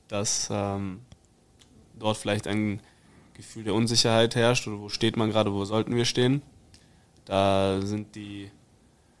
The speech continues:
Wogen ein bisschen mehr geglättet bei den Iserlohn Roosters, würde ich sagen, und können befreiter aufspielen. Und, ähm, wir werden da am Sonntag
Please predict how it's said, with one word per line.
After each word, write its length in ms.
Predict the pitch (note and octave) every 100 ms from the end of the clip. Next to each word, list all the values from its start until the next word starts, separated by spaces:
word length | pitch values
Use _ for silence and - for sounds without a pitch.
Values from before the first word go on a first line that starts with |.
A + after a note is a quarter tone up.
| _ _ _ _ _ _ _ _
Wogen 320 | A2+ G#2+ A2+
ein 100 | G#2 G#2+
bisschen 280 | A2 A2+
mehr 140 | G#2+ A2
geglättet 440 | A#2+ B2 A2+ A#2+
bei 120 | G2+
den 140 | G#2 G2+
Iserlohn 380 | A2+ A#2 A2 A2
Roosters, 320 | B2+ - C3
würde 160 | C3+
ich 80 | B2+
sagen, 380 | - A#2 C3+ A#2
und 320 | G#2 G#2+ -
können 200 | - G#2+
befreiter 460 | G#2 - G#2+ G#2+ F#2+
aufspielen. 560 | G#2+ - - B2+ D3 C#3 - _ - _ -
Und, 400 | G#2+ G#2+ G#2 G#2+
ähm, 560 | G2+ G#2 G2+ G#2 G#2 G#2+ - - G2+
wir 100 | G2+
werden 200 | G2+ G#2
da 80 |
am 80 | G2+
Sonntag 420 | G2+ G#2 G#2 G2+